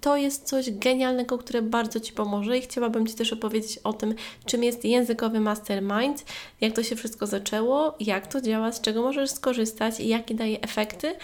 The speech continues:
a do dalszych podcastów gramatycznych wrócimy od kolejnego odcinka podcastu Więcej niż język angielski. Mówię o tym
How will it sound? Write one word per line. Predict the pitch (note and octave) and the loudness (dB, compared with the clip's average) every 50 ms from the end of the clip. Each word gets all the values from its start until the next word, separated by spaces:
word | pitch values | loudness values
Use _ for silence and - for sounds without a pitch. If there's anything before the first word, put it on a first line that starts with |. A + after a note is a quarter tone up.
| - - - - - - - | -12 -14 -14 -16 -18 -4 0
a | - A#3+ B3 | 0 2 2
do | B3 | 2
dalszych | A3+ G3+ G#3+ A3+ A3+ - A3+ | 2 2 2 2 0 -2 -4
podcastów | - - - - - A3 A3 - A3 G#3+ G#3 | -6 -8 -4 -2 -2 -2 -2 -2 -4 -4 -2
gramatycznych | G#3+ A#3+ B3+ C4+ B3+ C4 - A3+ - - A#3 A3 | 0 2 2 2 2 0 -2 -2 0 0 0 2
wrócimy | G#3 G#3 G3 G3+ - - - F#3+ F#3+ F#3+ G#3 B3+ D#4 D4 - - _ _ - - - _ - | 2 0 -2 -2 -4 -4 -2 -2 0 0 0 -2 -2 -6 -10 -16 _ _ -20 -20 -8 _ 2
od | F4+ G#4+ G#4+ - - - - | 2 2 2 0 -6 -10 -4
kolejnego | - A3 A3 A3 A3 A3 G#3+ G#3+ A3 G#3+ - - | 0 2 4 4 4 2 2 2 0 -2 0 0
odcinka | D4+ D4+ - - - A#3 A3+ A3+ A3+ | -2 -2 -2 -2 0 0 0 2 0
podcastu | G#3+ A3 G#3 - - A3 A3 A3 F#3+ F#3+ F#3+ | -2 -2 -2 -2 -2 -2 -2 0 0 0 2
Więcej | G3 G3+ G3+ G3+ G3 | 0 0 0 -2 -2
niż | F#3 G3 G#3 | -4 -4 -2
język | - F#3 F#3 F3 F3 - - | -2 -4 -4 -4 -6 -8 -6
angielski. | F3 F3 E3+ E3+ E3 E3 - - - - A3 - - _ _ _ - - - - - - - - - - - - - - - - - | -6 -6 -6 -6 -8 -8 -10 -12 -12 -14 -14 -16 -18 _ _ _ -20 -16 -16 -14 -14 -14 -14 -16 -16 -18 -20 -20 -20 -20 -20 -6 0
Mówię | - A3 C4 D4+ G#4+ G#4 - | 2 4 6 6 4 4 2
o | D#4 D#4 | 0 0
tym | D4+ - D4 C#4+ C#4+ C#4+ | 2 2 2 2 0 -2